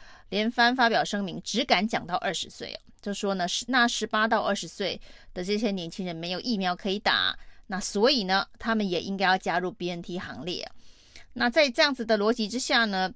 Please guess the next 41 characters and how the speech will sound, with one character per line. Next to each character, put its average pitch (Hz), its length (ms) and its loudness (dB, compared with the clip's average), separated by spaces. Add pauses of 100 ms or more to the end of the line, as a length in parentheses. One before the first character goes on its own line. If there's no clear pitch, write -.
(100)
陈 247 160 0
时 240 100 -2
中 254 240 0
呢， 214 140 2
第 302 280 -4
一 302 60 0
天 294 200 4
很 190 200 0
为 165 140 -2
难， 147 360 -2
第 254 140 2
二 240 60 6
天 233 180 2
看 240 200 0
起 175 120 -6
来 98 180 -2
是 190 320 -6 (280)
政 240 120 2
治 196 160 -2
压 190 160 2
力 185 120 0
非 185 180 -2
常 185 100 -6
的 147 120 -6
大， 151 300 0 (340)
于 208 200 0
是 254 300 0
啊， - 180 -4 (440)
就 233 100 0
开 254 240 2
放 254 240 2
了。 - 160 -16 (380)
但 285 120 4
是 285 120 0
呢， 233 240 4
他 240 120 -6
开 254 220 2
放 247 160 0
还 190 100 2
加 247 240 4
码， 196 260 2